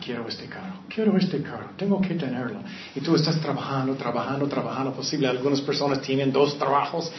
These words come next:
están trabajando muchísimo. "Ay, finalmente tengo mi carro, finalmente tengo, estoy muy feliz, estoy muy feliz."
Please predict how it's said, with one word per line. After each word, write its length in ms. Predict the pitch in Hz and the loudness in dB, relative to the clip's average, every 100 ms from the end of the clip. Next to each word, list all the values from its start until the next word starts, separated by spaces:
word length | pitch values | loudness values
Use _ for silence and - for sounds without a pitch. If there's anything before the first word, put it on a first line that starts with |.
| - - - | -12 -14 -2
están 220 | 165 156 | 2 6
trabajando 520 | 147 135 135 151 151 | 6 6 6 6 8
muchísimo. 680 | 135 143 180 170 160 151 151 - - | 6 6 4 4 6 6 4 0 4
"Ay, 260 | 233 208 220 | 6 6 8
finalmente 480 | 247 233 277 262 | 8 10 10 8
tengo 240 | - 277 277 | 6 8 8
mi 140 | 262 | 8
carro, 380 | - 254 254 - | 10 10 10 10
finalmente 380 | 277 262 262 202 | 8 10 8 8
tengo, 320 | 240 262 254 | 8 10 10
estoy 220 | 202 262 | 8 8
muy 180 | 269 277 | 8 8
feliz, 400 | - 269 269 - | 6 6 6 4
estoy 220 | 202 269 | 6 8
muy 160 | 269 240 | 8 8
feliz." 480 | 240 247 285 208 | 10 12 12 10